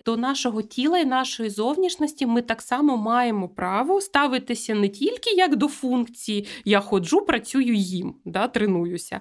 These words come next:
а ще як до вираження певного, е, свого творчого, можливо, потенціалу, да, е, і це є нормально хотіти себе прикрасити. І в мене навіть є така лекція, яку я до карантину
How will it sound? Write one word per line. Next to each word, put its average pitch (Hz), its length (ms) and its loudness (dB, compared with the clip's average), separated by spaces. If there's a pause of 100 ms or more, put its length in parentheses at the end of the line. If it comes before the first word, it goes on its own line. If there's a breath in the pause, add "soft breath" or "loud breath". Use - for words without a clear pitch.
(120)
а 190 180 0
ще 247 220 0
як 302 420 2
до 247 280 0
вираження 254 580 0
певного, 220 760 0 (320 loud breath)
е, 180 200 0
свого 190 340 0
творчого, 202 680 -2
можливо, 185 400 -2
потенціалу, 175 840 -4
да, 247 420 0
е, 180 440 -2 (440 loud breath)
і 233 200 2
це 311 260 0
є 262 200 2
нормально 226 540 4
хотіти 285 420 0
себе 208 300 -2
прикрасити. 196 840 -6
І 202 200 2
в 196 60 -2
мене 311 220 4
навіть 262 320 0
є 233 120 2
така 214 280 -2
лекція, 294 500 0
яку 269 280 2
я 220 520 2
до 196 200 2
карантину 233 680 0